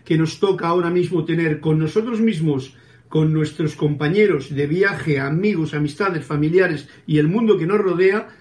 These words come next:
que es una, es digno de escucharse. La página web de él, y os lo digo,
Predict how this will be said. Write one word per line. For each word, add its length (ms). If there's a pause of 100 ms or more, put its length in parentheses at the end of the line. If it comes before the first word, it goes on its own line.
(240)
que 420 (160)
es 440
una, 380
es 240
digno 280
de 80
escucharse. 680 (160)
La 340
página 360
web 260
de 80
él, 240
y 80
os 100
lo 100
digo, 360